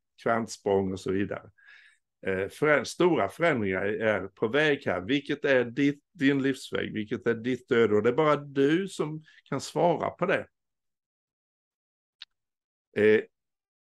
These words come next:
vad vi behöver ta ansvar här för är att säga stopp till att vi, eh, beskälls på energi i det stora hela. Från fiskarnas tidsålder, från patriarkatet, så lever vi som typ slavar här på jorden, enligt mig nu.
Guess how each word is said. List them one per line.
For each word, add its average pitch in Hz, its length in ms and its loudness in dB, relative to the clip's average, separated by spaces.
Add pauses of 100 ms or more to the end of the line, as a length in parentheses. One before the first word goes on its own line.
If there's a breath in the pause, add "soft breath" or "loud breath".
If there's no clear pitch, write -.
(280)
vad 170 420 6
vi 180 100 6
behöver 160 320 4
ta 139 160 0
ansvar 131 420 0
här 113 220 2
för 107 320 -6
är 123 160 4
att 101 60 -4
säga 101 340 -4
stopp 170 520 -4
till 107 340 -2
att 95 240 -8
vi, 104 380 0 (640 soft breath)
eh, 98 200 -4 (320)
beskälls 101 640 0
på - 80 -8
energi 95 580 -4
i 135 220 4
det 127 120 -2
stora 117 360 0
hela. 98 400 0
Från 151 280 0
fiskarnas 151 520 -6
tidsålder, 113 520 -4
från 131 280 -2
patriarkatet, 113 920 -4 (340 loud breath)
så - 140 -4
lever 117 380 4
vi 139 220 0
som 101 280 -4
typ - 240 -8
slavar 127 460 -2
här 123 120 0
på - 140 -8
jorden, 113 420 0
enligt 98 240 -2
mig 101 240 -4
nu. 113 200 -2